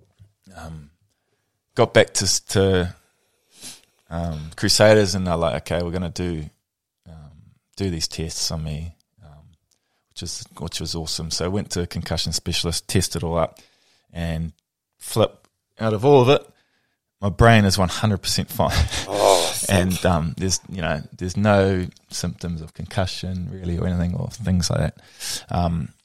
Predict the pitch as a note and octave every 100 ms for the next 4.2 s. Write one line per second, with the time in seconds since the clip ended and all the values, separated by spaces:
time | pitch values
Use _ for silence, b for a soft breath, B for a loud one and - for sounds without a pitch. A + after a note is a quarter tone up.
0 | _ _ - - F#2+ G#2+ G2 E2+ F2 F2+
1 | G#2 - G2+ - - G2+ - _ _ _
2 | - B B B _ _ _ _ _ _
3 | _ _ F#2 F#2 F#2 - E2+ D#2+ D#2+ D2+
4 | D2